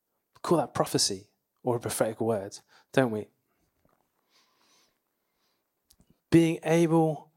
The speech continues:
to see the future with hope, even in the place of desolation, even in the confusion of forty years running away,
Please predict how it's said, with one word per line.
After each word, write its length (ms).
to 120
see 320
the 80
future 420
with 120
hope, 400
even 380
in 100
the 80
place 320
of 80
desolation, 680
even 320
in 120
the 80
confusion 600
of 120
forty 400
years 440
running 380
away, 580